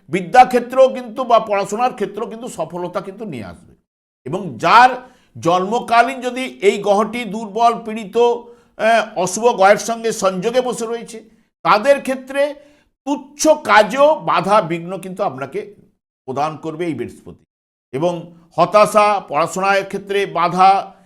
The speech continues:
আহ, বিঘ্ন এবং সন্তানের দ্বারা আপনি ক্লেশ, এটাও কিন্তু, বা মানসিক, আহ, অস্থিরতা, চঞ্চলতা, এগুলো কিন্তু বৃহস্পতি কিন্তু প্রদান করতে পারে।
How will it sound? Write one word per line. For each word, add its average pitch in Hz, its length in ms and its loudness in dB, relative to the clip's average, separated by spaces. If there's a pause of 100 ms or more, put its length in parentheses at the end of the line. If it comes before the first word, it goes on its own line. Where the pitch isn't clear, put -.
(180)
আহ, 175 240 6
বিঘ্ন 185 600 -6 (200)
এবং 185 320 -4
সন্তানের 240 1080 2
দ্বারা 196 260 4
আপনি 208 280 2
ক্লেশ, - 680 0 (440)
এটাও 208 260 -2
কিন্তু, 226 360 -10
বা 202 160 0
মানসিক, 208 840 -4 (260)
আহ, 190 260 0
অস্থিরতা, 220 720 0
চঞ্চলতা, 202 960 -4
এগুলো 143 320 -4
কিন্তু 208 640 -12
বৃহস্পতি 143 480 -12
কিন্তু 170 200 -14
প্রদান 120 380 -8
করতে 95 300 -18
পারে। 80 200 -20